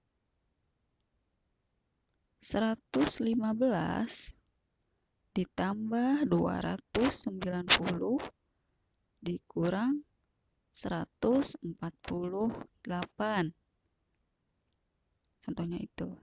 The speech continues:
Nah, penyelesaiannya, soal di atas terdiri dari operasi hitung, penjumlahan, dan pengurangan. Untuk menghitung hasilnya, kerjakan dari kiri, yaitu penjumlahan. Nah,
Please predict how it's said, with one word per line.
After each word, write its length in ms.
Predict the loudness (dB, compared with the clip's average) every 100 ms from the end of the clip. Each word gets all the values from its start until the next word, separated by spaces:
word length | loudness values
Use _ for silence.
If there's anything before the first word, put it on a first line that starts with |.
| _
Nah, 160 | -4 -4
penyelesaiannya, 1080 | -4 -2 0 -2 -4 -6 -4 -4 -2 2 2 0 _ _ _ _ _ _ _ _ -10
soal 320 | -6 0 2
di 80 | 2
atas 640 | 0 -4 -4 -2 -2 -2
terdiri 480 | -6 -2 0 0 0
dari 480 | 0 0 0 0 -2 _ _ _ _ _ _ _ _ -4
operasi 400 | 2 4 2 2
hitung, 480 | 2 0 -2 2 2
penjumlahan, 640 | 4 2 2 0 0 0 2
dan 160 | 0
pengurangan. 640 | 0 -2 -2 -2 2 2 2 _ _ _ _ _ -6
Untuk 400 | -2 0 2 2
menghitung 480 | 2 -4 -2 -4 -4
hasilnya, 640 | -8 -4 0 2 2 0
kerjakan 640 | -4 -6 -6 -6 -2 0 2
dari 400 | 0 2 0 -2 _ _ _ _ _ _ _ _
kiri, 400 | 0 2 2 0 -4 _ _ _ _ _ _ _
yaitu 480 | -4 0 0 6 6 6 -2 _ _ 0
penjumlahan. 640 | 2 2 2 2 4 4
Nah, 160 | 2 -2